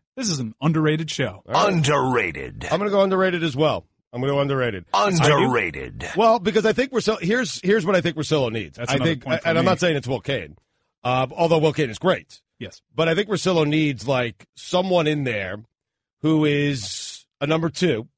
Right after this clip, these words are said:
Speaker 2: because I think Will wants to, fancies himself as a number one, and that's fine.
Speaker 1: Well, his hair is on my rankings. It is number one.
Speaker 2: Right, gold medalist. Um,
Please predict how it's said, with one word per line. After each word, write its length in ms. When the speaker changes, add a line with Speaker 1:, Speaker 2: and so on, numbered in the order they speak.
Speaker 2:
because 160
I 60
think 120
Will 180
wants 220
to, 140
fancies 360
himself 300
as 60
a 40
number 200
one, 200
and 60
that's 140
fine. 340
Speaker 1:
Well, 120
his 120
hair 220
is 160
on 280
my 160
rankings. 480
It 120
is 160
number 220
one. 140
Speaker 2:
Right, 180
gold 200
medalist. 500
Um, 680